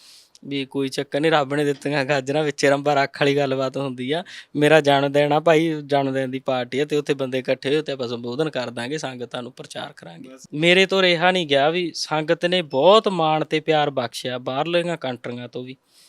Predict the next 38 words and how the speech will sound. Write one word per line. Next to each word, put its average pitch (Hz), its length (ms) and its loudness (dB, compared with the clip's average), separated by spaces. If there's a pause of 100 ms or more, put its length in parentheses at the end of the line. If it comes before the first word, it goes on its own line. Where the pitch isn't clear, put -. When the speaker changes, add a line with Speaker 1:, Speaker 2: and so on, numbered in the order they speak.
(200)
Speaker 1:
ਮੈਂ 180 160 6
ਲੇਟ 170 320 6
ਨਹੀਂ 170 160 2
ਹੋਣਾ 147 240 0
ਚਾਹੁੰਦਾ 139 300 0
ਸੀ 139 80 -6
ਉਹਨਾਂ 143 180 -2
ਦਾ 156 140 0
ਧੰਨਵਾਦ 127 400 -2
ਕਰਨ - 260 -6
ਲਈ, 123 180 -10 (340)
ਇਸ 151 200 0
ਕਰਕੇ 151 320 0
ਫਿਰ 147 180 -4
ਮੈਂ 147 180 0
ਇਹ 156 60 2
ਰਾਹ 147 220 2
ਅਪਣਾਇਆ 127 380 -4
ਵੀ 143 100 -4
ਮੈਂ 131 240 -4
ਸਟੇਜ 127 320 -6
ਤੋਂ 127 140 -12
ਸਾਰਿਆਂ 131 300 -6
ਨੂੰ 143 160 -8
ਧੰਨਵਾਦ 131 400 -6
ਕਰਨਾ 123 360 -8
ਚਾਹੁੰਦਾ 139 340 -10 (760)
ਵੀ 135 60 -8
ਮੈਂ 123 340 -8 (440)
ਵੀ 135 120 -12 (120)
ਦੇ 156 260 4
ਨਹੀਂ 147 140 -2
ਦੇ 120 120 -12
ਸਕਦਾ, 131 500 -14
ਚੜ੍ਹਦੀ 139 320 -12
ਕਲਾ 127 280 -12 (720)
ਹੋ 139 60 -16
ਗਈ। 156 180 -20